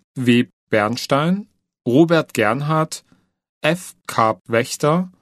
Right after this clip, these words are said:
und Chlodwig Poth, Bernd Eilert, Eckhard Henscheid, Pitt Knorr und Hans Traxler gelten als Gründungsväter dieser neuen Frankfurter Schule.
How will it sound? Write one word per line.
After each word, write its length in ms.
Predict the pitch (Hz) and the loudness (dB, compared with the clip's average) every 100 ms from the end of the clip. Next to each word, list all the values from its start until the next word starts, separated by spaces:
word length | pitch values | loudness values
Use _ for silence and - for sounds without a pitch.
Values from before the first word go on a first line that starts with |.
| _ _ | _ _
und 360 | 175 185 - _ | 0 0 -2 _
Chlodwig 560 | - 135 135 - 151 - | 0 2 2 -2 -4 -4
Poth, 500 | - 131 92 - - _ _ _ _ _ _ _ - | 0 0 -2 -12 -14 _ _ _ _ _ _ _ -2
Bernd 420 | 120 127 135 - | 0 0 -4 -6
Eilert, 600 | 117 110 117 160 196 - - _ | -2 0 2 2 0 -8 -16 _
Eckhard 480 | 135 - 110 - - | -2 -2 -8 -8 -4
Henscheid, 680 | 120 160 - 151 143 143 - _ _ - | -2 -2 0 0 0 -4 -14 _ _ -8
Pitt 340 | - 131 - | -4 -4 -6
Knorr 540 | - 123 113 135 156 143 _ _ - | -6 0 2 0 -2 -14 _ _ -4
und 200 | 127 110 | -2 0
Hans 300 | 120 131 - | -2 -2 -8
Traxler 720 | - 160 - - 107 139 180 _ _ _ _ _ _ - - - | -6 -6 -6 -4 -4 -4 -8 _ _ _ _ _ _ -20 -8 0
gelten 460 | 135 165 - 160 | 0 0 -2 -2
als 300 | - 127 - | 0 -4 -4
Gründungsväter 920 | - 151 160 151 - 135 131 131 127 | 0 2 2 0 0 0 2 2 0
dieser 280 | 117 117 110 | 0 -2 -2
neuen 440 | 107 110 123 135 131 | 0 0 2 0 -2
Frankfurter 580 | - 110 95 - - | -4 -6 -4 -8 -6
Schule. 480 | 123 - 123 101 90 | -8 -6 -6 -6 -8